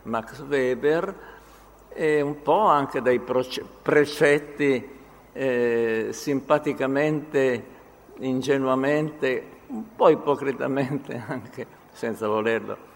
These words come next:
di Benjamin Franklin, no? Eh, dove l'impegno quotidiano,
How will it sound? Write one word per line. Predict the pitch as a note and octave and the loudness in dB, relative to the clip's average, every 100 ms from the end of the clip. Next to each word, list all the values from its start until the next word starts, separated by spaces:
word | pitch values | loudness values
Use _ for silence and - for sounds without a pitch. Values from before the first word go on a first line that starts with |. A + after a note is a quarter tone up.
| - | -12
di | B2+ | -6
Benjamin | A2+ C#3 C3+ B2+ A#2 A#2 | 0 2 2 0 -2 -2
Franklin, | - D#3 D3 A#2+ - A2 G#2+ A2 | -2 4 4 2 -4 -4 -2 0
no? | C3 C#3+ - - - - - - - | 0 0 -2 -14 -20 -20 -20 -20 -16
Eh, | - A#2 A2 G2+ G2+ G2+ - - - - - - - - - - - - | -4 -2 0 -2 -6 -12 -20 -20 -20 -20 -20 -20 -20 -20 -20 -20 -20 -16
dove | C3+ B2+ B2 B2 B2 - - - - - - - | -4 -2 0 -2 -4 -14 -20 -20 -20 -20 -16 -2
l'impegno | E3+ F3+ C#3+ - F#3 D#3+ C#3+ | 6 6 6 4 4 6 2
quotidiano, | C3 A#2+ A#2 A#2 A#2+ D3 D#3+ C#3 B2 A2+ G#2+ G2 | 2 -2 0 -4 2 4 6 6 4 2 0 -4